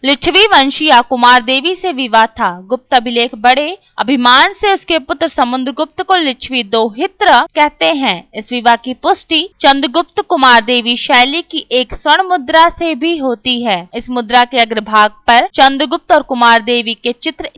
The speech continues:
एवं नाम है तथा पृष्ठ भाग पर सिंह वाहिनी देवी का चित्र है और लिच्छव्यः लिखा हुआ है। इस विवाह के संबंध में कई प्रश्न उभरते हैं। पहला, लिच्छवी राज्य कहाँ था? दूसरा,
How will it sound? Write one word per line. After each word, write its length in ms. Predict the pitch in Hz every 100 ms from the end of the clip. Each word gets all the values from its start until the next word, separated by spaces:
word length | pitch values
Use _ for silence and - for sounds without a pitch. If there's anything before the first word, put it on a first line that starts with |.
| -
एवं 300 | 269 269 277
नाम 320 | 254 254 277 294
है 120 | 294
तथा 220 | 294 269
पृष्ठ 340 | 262 302 - 302
भाग 300 | 240 226 233
पर 100 | 262
सिंह 280 | 254 339 381
वाहिनी 420 | 330 269 277 254
देवी 300 | 226 233 233 254
का 160 | 320
चित्र 360 | 320 269 - 208
है 200 | 220 220 -
और 160 | 226
लिच्छव्यः 720 | 226 233 - 240 294 381 302 269 - -
लिखा 320 | 294 - 359
हुआ 340 | 311 240 220 226
है। 280 | 220 180 180
इस 160 | 233 254
विवाह 260 | 240 240
के 160 | 240 262
संबंध 440 | 269 233 240 240 233
में 180 | 262 339 320
कई 160 | 339
प्रश्न 340 | 370 359 294 285
उभरते 460 | 247 233 202 240
हैं। 220 | 254 254 381 _
पहला, 320 | - 254 208 247 427 _ 262
लिच्छवी 400 | 294 - 370 453
राज्य 320 | 381 302 285
कहाँ 320 | 311 254 247
था? 200 | 262 330 415 508 247
दूसरा, 460 | 240 240 - 247